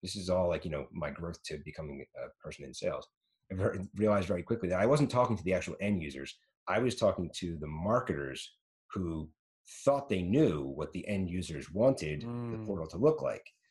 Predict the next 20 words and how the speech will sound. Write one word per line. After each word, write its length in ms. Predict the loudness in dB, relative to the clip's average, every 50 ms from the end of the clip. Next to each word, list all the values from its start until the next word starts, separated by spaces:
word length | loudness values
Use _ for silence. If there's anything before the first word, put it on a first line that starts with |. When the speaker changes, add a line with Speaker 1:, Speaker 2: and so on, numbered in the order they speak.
| _ _ _ _ -14
Speaker 2:
Yeah. 280 | -12 -10 -8 -8 -8
Speaker 1:
So 100 | -10 -4 _ 4
I 40 |
remember 280 | 6 6 6 8 8 8
I 40 | 6
was 100 | 6 4
in 120 | 2 0 -2
a, 40 | -2 -4 -8 -8
I 40 | -8
was 80 | -6 -2
in 100 | 2 2
a 40 | 2
meeting 260 | 2 2 0 -2 -2
one 120 | -2 -4
day 120 | -4 -4 -4
and 80 | -4 -6
I 40 |
said, 340 | -6 -6 -4 -4 -6 -6 -8 -8 _ -6
"Okay, 180 | -2 -2 -2
so 260 | -2 -2 -4 -6 -6